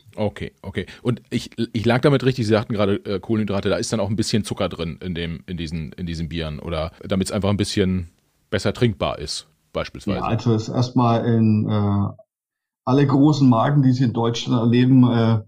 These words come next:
Speaker 2: sind ja nach dem deutschen Reinheitsgebot gebraut. Also ist da kein, da ist kein Zuckerzusatz drin, sondern das kommt einfach durch die Zugabe von Malzhopfen, dass man eine gewisse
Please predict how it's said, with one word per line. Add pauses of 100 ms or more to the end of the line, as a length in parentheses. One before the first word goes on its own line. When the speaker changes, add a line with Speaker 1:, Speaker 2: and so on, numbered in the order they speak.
(260)
Speaker 2:
sind
ja
nach
dem
deutschen
Reinheitsgebot
gebraut.
Also
ist
da
kein,
da
ist
kein
Zuckerzusatz
drin, (360)
sondern
das
kommt
einfach
durch
die
Zugabe
von
Malzhopfen, (280)
dass
man
eine
gewisse